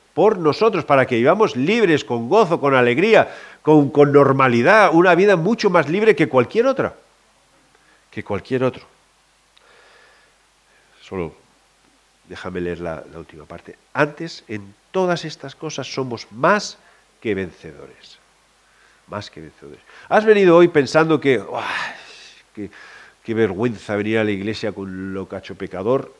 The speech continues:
cacho pecadora que soy, y todas las veces cayendo en lo mismo, en lo mismo, en lo mismo, en lo mismo. Yo quiero que te salgas de, de la iglesia hoy pensando que es que eres vencedor, vencedora en tu vida. Por lo buena que eres,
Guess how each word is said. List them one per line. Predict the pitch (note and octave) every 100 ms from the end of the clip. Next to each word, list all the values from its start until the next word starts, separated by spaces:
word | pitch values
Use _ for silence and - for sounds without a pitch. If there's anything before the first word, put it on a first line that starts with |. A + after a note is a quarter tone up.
| _ _
cacho | G#2 G#2
pecadora | G#2 - F#2 A2+ A#2+ G2
que | F#2+
soy, | - D#3
y | D3 A2 -
todas | B2+ C#3 D3 C#3+ C#3 C3
las | A#2+ G2+
veces | B2+ -
cayendo | - G2 G#2+ A#2+ A2
en | G#2
lo | G2
mismo, | A#2 G#2+ G#2
en | G2+
lo | G2
mismo, | G2+ B2 G#2+ G2+
en |
lo | F#2
mismo, | G2 C3 G#2+
en | F#2
lo | G2
mismo. | D#3+ D#3+ D#3 D3 - - -
Yo | A2+ A2+
quiero | B2 A2
que | A2
te | F#2+
salgas | - C3 C3+ C3+ B2 A2
de, | G#2+ -
de | A2+ G#2
la | G2
iglesia | F#2+ A#2 D3 -
hoy | C3
pensando | C3+ A2 F#2+ C#3 C#3+ - - _ _
que | G#2+
es | -
que | - G#2+
eres | G#2 -
vencedor, | G#2 G2 E2+ - F2 A#2 F#3 E3+ _ _
vencedora | F2 D#2 _ - A2+ D#3 E3 - - _
en | C#3+ D#3 C#3+ A2+
tu | D#3+ D3
vida. | A#2+ A2 F2 - _ _ _ - - -
Por | D3
lo | C3+ F3
buena | A#3+ G#3
que | -
eres, | A3 F3+ -